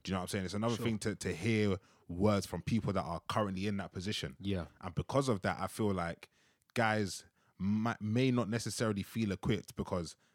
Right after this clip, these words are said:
Speaker 1: being the head of a home is a lot of responsibility.
Speaker 2: Right.
Speaker 1: Not only physically in terms of bills and stuff like that, but spiritually,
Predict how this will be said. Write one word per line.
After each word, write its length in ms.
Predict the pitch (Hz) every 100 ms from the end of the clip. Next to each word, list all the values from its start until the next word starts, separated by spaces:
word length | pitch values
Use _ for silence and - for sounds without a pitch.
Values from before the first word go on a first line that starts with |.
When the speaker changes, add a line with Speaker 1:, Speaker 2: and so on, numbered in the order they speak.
| _ -
Speaker 1:
being 240 | 113 123
the 100 | 113
head 180 | 85 113
of 100 | 92
a 60 | 85
home 340 | 104 95 85 -
is 160 | 92
a 80 | 82
lot 400 | 82 92 98 -
of 100 | 85
responsibility. 720 | 85 - 82 85 87 76 78
Speaker 2:
Right. 300 | 92 92 80 - _ _ _ _ _ _ -
Speaker 1:
Not 300 | 95 117 123
only 280 | 131 131 117
physically 640 | 107 - 139 131 - 131
in 140 | 117 101
terms 240 | 117 107
of 120 | 90 -
bills 180 | 113 107
and 100 | 98
stuff 220 | 117 -
like 200 | 110 98
that, 200 | 113 120 - - -
but 120 | -
spiritually, 880 | - - - 139 127 - 98 82